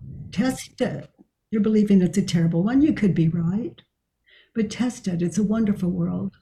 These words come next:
Open your mind. Just give me one example. It's a wonderful world." And they can do it.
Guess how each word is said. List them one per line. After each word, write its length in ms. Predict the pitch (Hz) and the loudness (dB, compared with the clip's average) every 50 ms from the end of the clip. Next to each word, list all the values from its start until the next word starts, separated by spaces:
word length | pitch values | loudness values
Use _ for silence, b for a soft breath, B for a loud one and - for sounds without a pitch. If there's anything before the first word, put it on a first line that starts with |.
| _ _ _ _ _ _ _ _ _ _ | _ _ _ _ _ _ _ _ _ _
Open 280 | 196 190 190 202 214 220 | -2 -2 0 0 0 0
your 120 | 214 208 | 0 0
mind. 680 | 202 190 185 180 180 185 180 196 226 240 226 - - _ _ _ _ _ _ _ _ - | 0 0 -2 -2 -2 0 0 0 -2 -2 -6 -10 -18 _ _ _ _ _ _ _ _ -12
Just 220 | 208 208 - - | -10 -10 -6 -4
give 120 | - 190 190 | -4 -2 -2
me 120 | 190 180 | -2 -2
one 240 | 180 185 180 180 180 | -2 0 0 -2 -2
example. 580 | 190 196 196 - 190 175 185 175 - 170 185 202 | -2 -2 -4 -4 -4 -4 -4 -4 -6 -8 -8 -8
It's 140 | - - | -6 -6
a 40 | 170 | -6
wonderful 440 | 165 180 160 156 151 151 - 170 170 | -4 -2 -2 -2 -4 -4 -6 -8 -8
world." 480 | 170 165 160 175 180 185 202 _ _ _ _ _ _ _ _ _ _ _ _ _ _ _ _ _ _ _ _ _ _ _ _ _ _ _ _ _ - | -6 -8 -8 -10 -10 -12 -16 _ _ _ _ _ _ _ _ _ _ _ _ _ _ _ _ _ _ _ _ _ _ _ _ _ _ _ _ _ -4
And 100 | 180 175 | -2 -2
they 80 | 170 | 0
can 160 | 160 175 180 165 | 0 0 0 0
do 220 | 170 185 190 185 | 0 -2 -2 -4
it. 200 | 170 165 165 | -6 -6 -8